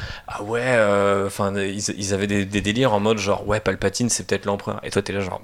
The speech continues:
Bah ouais, clairement, c'est l'empereur, c'est le même acteur et tout, tu vois. »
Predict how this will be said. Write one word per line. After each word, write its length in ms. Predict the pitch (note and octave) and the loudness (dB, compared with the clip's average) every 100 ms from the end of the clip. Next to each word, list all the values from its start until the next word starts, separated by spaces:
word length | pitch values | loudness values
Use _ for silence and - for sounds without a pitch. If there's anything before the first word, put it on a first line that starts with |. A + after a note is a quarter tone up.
| - | -8
Bah 340 | F#2+ G2+ A2+ B2+ | -8 -6 -10 -4
ouais, 180 | B2 | -4
clairement, 380 | B2+ - G#2 A2+ | -4 0 0 0
c'est 140 | - F#2 | -2 -2
l'empereur, 300 | G2+ - C#3+ | 0 2 2
c'est 140 | - | 0
le 60 | F#2+ | 0
même 140 | G2+ | 2
acteur 280 | G2+ - C3+ | 2 6 4
et 80 | G#2+ | 6
tout, 120 | D#3 | 0
tu 120 | - | 4
vois. » 100 | C3+ | 4